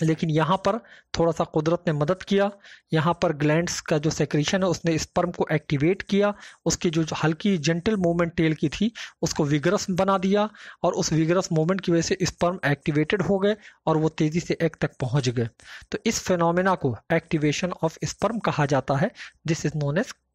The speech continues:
capacitation। तो अगर कोई पूछता है, "What is capacitation?" तो it is activation of sperm।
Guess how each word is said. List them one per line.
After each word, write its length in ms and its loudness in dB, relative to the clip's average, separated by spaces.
capacitation। 880 -2
तो 80 -2
अगर 200 0
कोई 160 0
पूछता 360 -2
है, 100 2
"What 200 2
is 100 -2
capacitation?" 680 0
तो 100 0
it 80 -4
is 180 -2
activation 640 0
of 160 -14
sperm। 340 -2